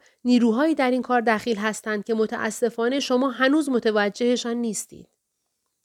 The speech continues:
مردی که پیتر سولومون را دزدیده قدرت زیادی دارد. قدرتی که انگار خیلی مانده شما درکش کنید. باور کنید او بمب ساعتی متحرک است.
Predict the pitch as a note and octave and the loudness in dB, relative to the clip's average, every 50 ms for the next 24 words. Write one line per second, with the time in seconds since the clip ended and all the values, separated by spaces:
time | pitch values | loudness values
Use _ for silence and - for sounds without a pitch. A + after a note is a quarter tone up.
0 | _ - - G3 G3 G3 F#3 G#3+ G#3 - A3+ - G#3 F#3+ - G3 F#3 - G#3 G3 | _ 0 2 4 4 4 2 -2 -4 -4 -4 -4 -6 -6 -6 -6 -6 -4 -2 -2
1 | G3 F#3+ G3+ A#3+ C#4 C#4 B3 G3 F#3 F3+ F3+ F3 E3 - F#3 F3 F#3 G#3+ - - | 0 0 -2 -2 -2 -2 -2 -4 -2 -2 -2 -4 -4 -6 -8 -4 -4 -4 -2 -2
2 | G3+ F#3+ F#3+ G3+ G3 - B3 A3 G3+ G#3+ A3 G#3+ A3+ A#3 - A3 F3 D#3+ - - | -4 -2 -2 -4 -4 -4 -6 -4 -2 0 2 2 2 0 -4 -8 -14 -14 -16 -18
3 | - - _ _ _ _ _ _ _ _ _ _ _ _ _ _ _ _ - B3+ | -20 -20 _ _ _ _ _ _ _ _ _ _ _ _ _ _ _ _ 6 6
4 | B3 B3 C4+ C#4 C4+ D#4 D4 C#4+ D4 C4+ B3+ A3+ A3+ B3 C4 B3+ - - C#4+ D#4 | 6 6 6 2 0 -2 -4 -4 -2 -2 -2 0 0 -2 -2 -4 -6 -6 -4 -2
5 | D#4+ D#4+ C4 A#3+ A3 G#3 G3 F#3 E3 - F#3 F#3 F3+ F3+ F3+ F3+ F3 E3+ E3 - | -2 -2 -2 -2 -2 -2 -4 -4 -4 -4 -6 -6 -4 -4 -2 -4 -4 -6 -8 -12
6 | B2+ C3+ - - - - A2 - - _ _ _ _ _ _ _ _ _ _ _ | -14 -14 -14 -14 -14 -18 -20 -20 -20 _ _ _ _ _ _ _ _ _ _ _
7 | _ _ _ _ _ _ _ _ - G3+ G3+ G3 F#3 G3 G3+ A3 A3 - - A3 | _ _ _ _ _ _ _ _ 0 2 4 4 4 4 2 0 -2 -2 -2 -2
8 | G#3+ A3 G3+ - B3+ A3 G#3 F#3 G#3 A3 G#3+ G#3+ G#3 G#3 - - A3+ G3 F#3+ F#3+ | -2 -2 -2 -4 -4 -4 0 2 4 4 4 4 2 0 0 0 -4 -4 -4 -4
9 | F#3 - - A#3 A3 G#3 G3 - G#3 F#3 F#3 G3 F#3+ F#3 G#3 A#3+ A#3 A#3 G3+ - | -6 -4 -4 -4 -2 -2 -4 -4 -6 -6 -4 -4 -4 -4 -4 -6 -8 -8 -16 -16
10 | - - - - | -16 -16 -16 -16